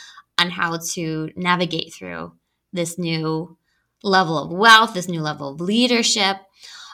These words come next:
all of these pieces. And I shared a story that earlier this year, I was flown down to Dallas, Texas to speak at a nationwide conference. There was over five hundred people in the audience. And I was gonna be one of the,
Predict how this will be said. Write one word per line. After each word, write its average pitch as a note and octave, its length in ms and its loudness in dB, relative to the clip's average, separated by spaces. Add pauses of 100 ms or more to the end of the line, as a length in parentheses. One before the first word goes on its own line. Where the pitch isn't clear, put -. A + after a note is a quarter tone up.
(160)
all F#3 160 2
of F#3+ 80 -4
these E3+ 280 -6
pieces. E3 580 -8
And F3 200 -4
I E3+ 100 2
shared B3 340 0
a A3 60 -2
story E3 720 -2
that D#3 260 -6 (640)
earlier G#3+ 280 4
this G3+ 260 2
year, D#3+ 380 2 (100)
I E3 180 2
was D#3+ 240 -4
flown F3+ 300 -2
down E3 180 2
to E3 100 -10
Dallas, D#3 320 -6
Texas D#3+ 440 -10
to D#3+ 80 -10
speak D#3 440 -8
at D3+ 220 -8
a D#3 180 -10
nationwide F3+ 560 -4
conference. D#3+ 540 -10
There E3 120 -16
was D3+ 120 -14
over D#3 220 -12
five F3 300 4
hundred G3+ 300 -6
people E3 280 -14
in D3+ 40 -10
the D3+ 140 -12
audience. C#3 640 -16 (920)
And D#3+ 320 0
I E3+ 140 4
was F3+ 100 0
gonna G3 120 -2
be F#3 120 2
one F#3 180 0
of E3+ 100 -4
the, D3+ 440 -2